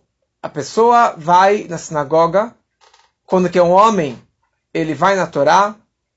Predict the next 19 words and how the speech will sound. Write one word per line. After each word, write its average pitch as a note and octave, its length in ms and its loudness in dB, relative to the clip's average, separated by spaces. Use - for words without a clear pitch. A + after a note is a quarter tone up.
e - 80 -6
ele B3 140 -2
fala, A3+ 320 4
"Abraha, A3+ 600 4
Baruch, G#3+ 520 2
Ata, F#3+ 400 2
Hashem, A3 480 0
Elokeinu G3+ 320 -2
Melech F3 220 -4
Haolam, G3+ 260 2
Hagomel F#3+ 1200 2
Chayavim G3+ 920 0
Tovot." C3+ 600 -2
Ele D3 120 -4
faz A3 180 2
a G#3 40 2
Abraha F3 360 0
de E3+ 160 0
Hagomel. D#3+ 840 0